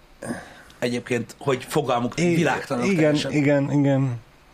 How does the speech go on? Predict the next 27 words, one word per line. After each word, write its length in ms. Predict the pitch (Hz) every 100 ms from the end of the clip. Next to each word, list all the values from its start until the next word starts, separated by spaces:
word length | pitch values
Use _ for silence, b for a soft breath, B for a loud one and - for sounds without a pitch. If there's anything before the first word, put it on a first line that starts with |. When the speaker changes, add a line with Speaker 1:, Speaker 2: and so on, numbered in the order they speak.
| -
Speaker 2:
De 160 | 123 139
ez 100 | 135
megint 320 | 143 123 117
csak 140 | 131
visszavezethető 800 | 117 123 123 110 107 101 104 113 98
ahol-, 380 | 117 131 139 -
azért, 580 | 117 127 143 143 - -
mert 280 | - 113 104
hogy 120 | 117
a 60 | 101
mi 100 | 107
generációnkat 800 | 113 127 135 131 - 143 139 135
nem 140 | 110
oktatták. 540 | 92 - 92 - 92 - -
Mostani 380 | 117 101 127 123
generáció 840 | 127 127 127 127 - 139 139 139
meg 180 | - 113
már 240 | 113 117 120 -
több 220 | - 131 117
olyan 180 | 110
emberrel 460 | 113 107 107 107 104
van 200 | 104 -
körülvéve, 680 | 113 107 110 113 113 135 135 B B B B - - -
aki 260 | 110 107 131
ért 240 | 123 95
hozzá 400 | - 95 95 92
valamennyire. 600 | 92 90 90 90 92 95